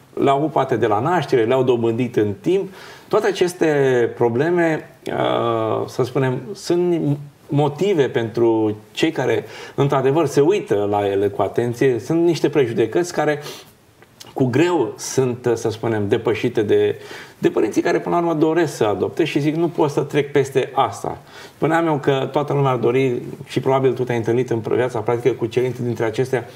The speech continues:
poate chiar nerealiste. Unii vor un anumit tip de copil, cu un anumit, uh, uh,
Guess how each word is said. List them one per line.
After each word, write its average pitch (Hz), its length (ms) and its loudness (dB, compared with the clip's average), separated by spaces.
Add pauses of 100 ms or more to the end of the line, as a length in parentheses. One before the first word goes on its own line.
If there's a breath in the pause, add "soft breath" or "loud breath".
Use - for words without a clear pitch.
(160 loud breath)
poate 120 260 -2
chiar 127 180 0
nerealiste. 123 680 0 (280 loud breath)
Unii 127 360 2
vor 123 320 0 (240)
un 107 160 -2
anumit 123 400 0
tip 90 240 -2
de 98 120 2
copil, 123 640 0
cu - 100 -6
un 95 160 -2
anumit, 113 440 -2
uh, 101 240 4 (500 loud breath)
uh, 104 360 2